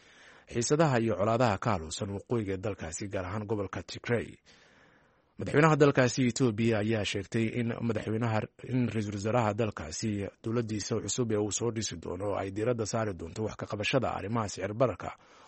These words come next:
oo boqolkiiba labaatan la sheegay in sare ay u kaceen, iyadoo shaqo la'aantana wax laga qabanayo. Madax kala gedisan oo Afrika ka timid ayaa ka qayb gashay munaasabadii lagu caleema saarayay ra-iisul wasaare Abiy Ahmed ee gelinkii dambe ee maanta ka dhacday magaalada Addis Ababa.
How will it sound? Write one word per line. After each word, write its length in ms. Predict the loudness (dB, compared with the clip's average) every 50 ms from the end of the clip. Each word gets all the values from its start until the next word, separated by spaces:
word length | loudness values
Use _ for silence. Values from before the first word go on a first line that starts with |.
| -12 -6
oo 80 | -6 -2
boqolkiiba 400 | 2 4 4 4 4 4 6 6
labaatan 440 | 6 6 4 0 0 0 0 -2 -2
la 60 | -2
sheegay 340 | -6 -8 -6 -6 -6 -4 -4 -4
in 60 | -4 -4
sare 200 | -4 -4 -2 -2
ay 100 | -2 -2
u 60 | -2
kaceen, 480 | -2 -2 -2 -2 0 0 -2 -2 -4 -6
iyadoo 320 | -10 -8 -6 -4 -4 -4
shaqo 240 | -4 -6 -8 -6 -4
la'aantana 400 | -2 -2 0 -2 -2 -4 -4 -6
wax 140 | -6 -6 -4
laga 200 | -4 -4 -4 -6
qabanayo. 560 | -6 -8 -8 -8 -6 -6 -8 -10 -12 -12 -14 -16 -18 _ _ _ _ -20 -20 -20 -20 -20 -20 -20 _ -14
Madax 160 | -12 -10 -8
kala 140 | -8 -8 -6
gedisan 540 | -6 -6 -6 -6 -4 -2 -2 -2 -2 -2 -6 -4
oo 140 | -4 -4 -4 -4
Afrika 360 | -6 -8 -10 -8 -6 -6 -2
ka 140 | -2 -2 -2
timid 340 | -2 -2 -2 -2 -2 -2
ayaa 360 | -4 -6 -6 -4 -2 -2 -2 -2
ka 100 | -4 -4
qayb 200 | -4 -4 -8 -8
gashay 240 | -6 -6 -4 -4 -4 -4
munaasabadii 720 | -4 -4 -6 -6 -4 -2 -2 -2 -2 -2 -4 -6 -6 -8 -12 -18 -20 -20 -20 -20 _ _ _ _ _ _ -8
lagu 200 | -4 -2 2 4 4
caleema 280 | 4 6 4 4 2 0
saarayay 680 | 0 0 0 0 -2 -6 -6 -4 -4 -4 -4 -6 -6 -8
ra-iisul 280 | -8 -8 -6 -6 -6 -6
wasaare 240 | -4 -2 -2 -2 -2
Abiy 240 | -2 -2 -2 -2 -2
Ahmed 320 | -2 -2 -4 -6 -8 -8
ee 60 | -8 -6
gelinkii 340 | -6 -6 -6 -6 -8 -8
dambe 320 | -6 -6 -6 -6 -6 -4 -4 -2 -2 -4
ee 40 | -4
maanta 320 | -4 -4 -4 -6 -6 -6
ka 100 | -6 -6
dhacday 260 | -4 -4 -6 -6 -6 -6
magaalada 380 | -6 -6 -6 -6 -4 -4 -4
Addis 260 | -6 -6 -6 -8 -8 -8
Ababa. 460 | -8 -8 -8 -8 -8 -10 -10 -10